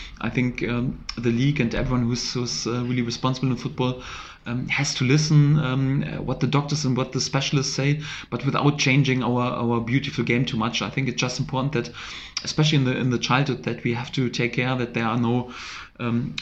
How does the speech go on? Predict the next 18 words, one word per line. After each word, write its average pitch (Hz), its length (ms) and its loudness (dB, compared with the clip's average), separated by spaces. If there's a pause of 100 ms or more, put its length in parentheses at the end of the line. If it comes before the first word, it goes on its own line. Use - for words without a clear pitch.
damages, 127 480 2
especially 117 420 -2
for 123 140 -4
the, 120 280 0
uh, 117 180 -2
for 117 160 -4
the 117 80 2
kids. 147 280 2
But - 300 -4
I 101 80 -6
think 139 260 -2
as 104 140 -4
a, - 140 -6
at 113 120 -6
a 120 160 0
special 135 380 0
age, 127 260 0
so 117 220 2